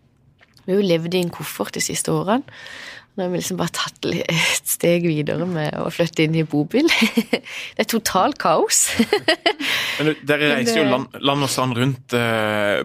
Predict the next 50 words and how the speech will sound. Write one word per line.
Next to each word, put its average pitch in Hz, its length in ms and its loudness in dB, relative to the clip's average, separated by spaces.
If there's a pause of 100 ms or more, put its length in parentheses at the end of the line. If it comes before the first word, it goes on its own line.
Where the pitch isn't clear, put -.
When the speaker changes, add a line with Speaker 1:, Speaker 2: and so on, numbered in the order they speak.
Speaker 2:
på 147 160 0
turné 135 240 2
nå. 123 240 2
Hvordan 151 320 2 (240)
er 143 160 -2
en 156 160 2
vanlig 123 480 2
konsert - 480 -4
da 110 160 2
under 120 240 0
juleturneren? 113 480 0
Er 113 80 0
det 110 80 0
sånn, 110 220 2 (260)
eh, 117 400 0
dere 120 560 -4
slapper 120 240 -2
vel 147 80 0
ikke 120 160 2
av 120 80 -2
til 117 80 -6
to 123 160 -4
timer 110 240 0
før, 135 240 2 (140)
og - 20 -10
så 113 220 0 (400)
Speaker 1:
Nei. 160 160 4 (180)
Speaker 2:
i, 127 240 -8 (240)
varme 123 320 2
opp? 220 240 -2
Eh, 139 320 2
eller 139 160 2
hvordan 160 320 0
er 175 80 2
en 165 80 2
vanlig 147 240 0
konsert 165 320 -4
da - 80 -6
for 131 80 -4
dere? 110 160 -4 (600)
Speaker 1:
Nei, 247 80 4 (100)
da 262 160 4
er 208 160 2
det 220 240 0 (640)
<clears throat> 185 560 2
opp - 320 -4
i 233 80 -2
sånn 196 240 -4 (320)
syv-åtte-tida, 190 960 0
og - 80 -6